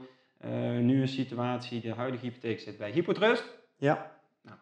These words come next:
Speaker 1: duurt allemaal heel lang.
Speaker 2: Ja.
Speaker 1: Heb ik dus, eh, vanwege die onbindende voorwaarden, heb ik B L G rondgemaakt. Nou, die klant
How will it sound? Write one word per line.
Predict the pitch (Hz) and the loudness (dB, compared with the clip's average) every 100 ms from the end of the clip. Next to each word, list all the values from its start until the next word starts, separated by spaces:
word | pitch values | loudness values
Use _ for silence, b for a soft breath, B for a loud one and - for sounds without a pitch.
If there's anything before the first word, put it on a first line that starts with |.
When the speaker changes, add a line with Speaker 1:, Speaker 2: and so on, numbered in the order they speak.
| _ _ - | _ _ -16
Speaker 1:
duurt | 104 | -12
allemaal | 117 127 | -6 0
heel | 143 156 | 4 6
lang. | 180 220 - - _ | 6 4 -2 -14 _
Speaker 2:
Ja. | - 135 - - - _ _ _ _ | 0 2 2 -4 -16 _ _ _ _
Speaker 1:
Heb | 123 143 | 0 4
ik | 123 | 4
dus, | 117 104 - | 4 0 -2
eh, | - 113 113 113 110 110 107 | -8 -6 -4 -2 -2 -4 -6
vanwege | - 113 143 120 | -8 -2 0 2
die | 120 | 2
onbindende | 113 113 104 | 2 2 0
voorwaarden, | 123 139 110 104 | -2 -2 -2 -4
heb | 107 | -6
ik | 101 | 0
B | |
L | 117 | 0
G | 110 139 117 | 2 0 0
rondgemaakt. | 156 160 175 202 220 - _ _ _ _ | 0 0 0 -2 -4 -14 _ _ _ _
Nou, | - 113 - | -16 -16 -16
die | - | -16
klant | 117 123 110 | -6 -4 -4